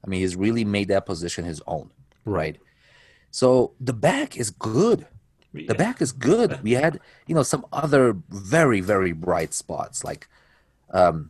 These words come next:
Speaker 1: Michael Chang.
Speaker 2: Yeah.
Speaker 1: Uh, Pablo
Speaker 2: Pablo
Speaker 1: Ruiz.
Speaker 2: Yeah, yeah.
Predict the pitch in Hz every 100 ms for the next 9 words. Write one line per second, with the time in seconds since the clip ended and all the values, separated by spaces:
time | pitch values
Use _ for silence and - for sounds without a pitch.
0 | _ 101 104 107 107 - 127 107 71 -
1 | - _ _ _ _ - 135 107 85 80
2 | 85 80 - - 98 117 123 120 117 120
3 | 123 110 87 76 - - 117 78 80 92
4 | 80